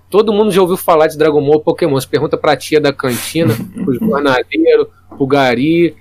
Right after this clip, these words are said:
Speaker 1: pro político, todo mundo sabe o que que é, né, gente?
Speaker 2: Sim. É. Eu vou admitir que eu nunca assisti Dragon Ball porque eu não era muito chegado em shonen. Nem Dragon Ball, nem Cavaleiros dos Zodíacos. Eu não, anime de lutinha não era bem minha área, daí eu não assistia.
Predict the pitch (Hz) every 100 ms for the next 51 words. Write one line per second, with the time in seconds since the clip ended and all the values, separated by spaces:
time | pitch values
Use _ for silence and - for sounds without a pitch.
0 | - - - 139 135 151 135 143 180 -
1 | 147 170 185 180 196 - 165 - 165 -
2 | 196 127 123 104 95 - - _ - 123
3 | 110 110 _ - 101 - - 98 117 -
4 | - _ - 123 127 147 151 156 135 127
5 | 139 143 135 151 127 127 - 120 120 113
6 | 113 107 117 - 123 - 117 120 117 117
7 | 117 117 - 113 110 113 123 - 107 104
8 | 101 - 120 110 127 131 127 127 151 165
9 | 156 147 147 147 151 143 - 107 123 -
10 | - _ _ _ - _ 135 120 120 123
11 | - 120 131 127 127 131 135 135 - 123
12 | 131 127 113 113 113 110 107 104 101 101
13 | 104 107 113 110 110 120 - 104